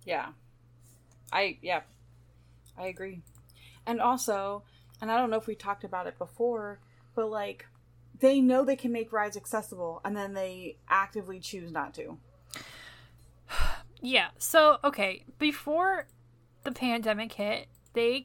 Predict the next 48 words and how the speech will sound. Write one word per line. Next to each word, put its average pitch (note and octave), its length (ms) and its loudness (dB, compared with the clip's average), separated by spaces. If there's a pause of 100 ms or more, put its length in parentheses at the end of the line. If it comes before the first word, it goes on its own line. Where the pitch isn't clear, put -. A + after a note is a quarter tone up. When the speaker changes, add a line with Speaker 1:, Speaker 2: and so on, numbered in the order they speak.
Speaker 2:
came D#4 280 -6
out B3 380 0 (160)
with, B3 180 -2
like, B3 140 0
a G3 80 -4
bunch G#3 340 2
of G3+ 120 -8
new G3 220 -6
rides, F3+ 560 -4 (380)
all C4 180 8
within, A#4 360 0
like, G4 180 2
a F4 80 -2
fairly C4 640 0
short G#3+ 580 -4 (240)
time G3 320 -6
frame, F3 460 -12
at A#3 120 2
least C4 300 -4
in B3+ 120 -4
Disney G#3 340 -2
World, F#3 400 -6
'cause G#3 240 -10
we're F#3+ 120 -6
in G3 120 -6
Florida. - 440 -16 (540)
Um, - 380 -6
I C#4 80 6
don't C#4+ 120 2
know C4 60 2
anything A#3 300 0
about G#3 160 0
Disneyland F#3+ 600 -6
or F#3 100 -4
any G3 260 -6
of F#3 80 -8
the F3+ 100 -6
other E3+ 140 -10
parks, - 340 -10
couldn't G3+ 280 -8
speak - 280 -14
to - 120 -14
it. - 180 -14 (160)
But A#3 180 2
in G#3 120 -4
Disney C4+ 360 -6
World, A3+ 460 0
so G3+ 360 -2